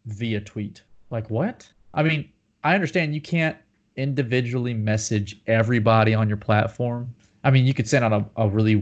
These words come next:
wide email, but that's not e-, that's not exactly personable. But you could send out, like, a, a email or something to your partners that is a bit more in depth, like, explaining,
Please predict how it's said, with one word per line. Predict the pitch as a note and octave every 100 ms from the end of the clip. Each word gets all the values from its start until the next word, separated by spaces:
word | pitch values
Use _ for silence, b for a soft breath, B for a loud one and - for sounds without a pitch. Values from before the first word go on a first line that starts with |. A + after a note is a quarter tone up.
| G#2
wide | G2+ G#2+ G2+ G#2 G#2
email, | G#2+ A2 G#2 G#2+ G#2
but | G#2
that's | B2 C3+
not | A#2+ G#2
e-, | G2+
that's | C3 C3+
not | A#2
exactly | G#2+ G#2+ - G#2 G2+ _ -
personable. | - A2 - G#2 G#2+ -
But | A#2 - - b _ _
you | - G3+
could | G#3+ -
send | F3 C#3
out, | C3 B2 A2+ - - _ -
like, | A#2+ A#2
a, | A#2+ G#2+ G#2 G2+ - _ _ -
a | A2 G#2+ G#2 G2+ - _ _ -
email | C#3+ D3 C#3+ C#3 C3+ C3
or | A#2
something | G#2+ - C#3+ C#3 A#2 G#2+ G2+ -
to | - B2+
your | A2 G#2
partners | - - A#2 C3 D#3 E3 D#3+ - -
that | A#2 A2+
is | G#2+
a |
bit | G#2 B2+ -
more | A#2+ A2+ A#2
in | A2+ G2+
depth, | G#2+ G2+ G2+ _ -
like, | G#2+ G#2 - _ - -
explaining, | A2 - - A#2 A#2 A2+ A2 G#2+